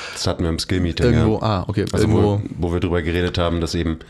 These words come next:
Speaker 1: wenn der Andi sagt, "Nee, mir tut nichts weh",
Speaker 2: Ja, genau, da war das.
Speaker 1: ähm, dass das halt was anderes ist, als wenn ein Kunde zu uns kommt und eben der zum Beispiel auch nur irgendein Gefühl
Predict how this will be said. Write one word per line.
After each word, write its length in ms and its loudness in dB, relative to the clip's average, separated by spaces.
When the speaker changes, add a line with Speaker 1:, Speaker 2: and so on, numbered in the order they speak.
Speaker 1:
wenn 140 0
der 120 0
Andi 260 2
sagt, 320 0
"Nee, 160 0
mir 120 0
tut 220 -4
nichts 260 -4
weh", 60 2
Speaker 2:
Ja, 80 2
genau, 160 2
da 120 2
war 160 0
das. 280 -4
Speaker 1:
ähm, 320 0
dass 180 -4
das 160 -2
halt 160 0
was 140 -2
anderes 460 0
ist, 180 -2
als 180 -2
wenn 200 0
ein 60 -6
Kunde 280 2
zu 200 -2
uns 200 -2
kommt 360 0
und 320 -6
eben 300 0
der 380 0
zum 120 -2
Beispiel 320 0
auch 140 -2
nur 300 0
irgendein 600 -2
Gefühl 760 0